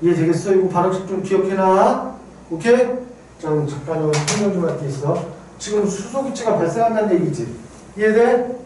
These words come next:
거기서 수소기체가 요 물에다 넣어준 금속 주변에서 수소기체가 막 발생할 거야.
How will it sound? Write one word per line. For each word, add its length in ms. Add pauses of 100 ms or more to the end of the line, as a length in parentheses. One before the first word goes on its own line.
(400)
거기서 420
수소기체가 600 (300)
요 60
물에다 520
넣어준 560 (140)
금속 360
주변에서 720 (200)
수소기체가 600
막 240
발생할 360
거야. 220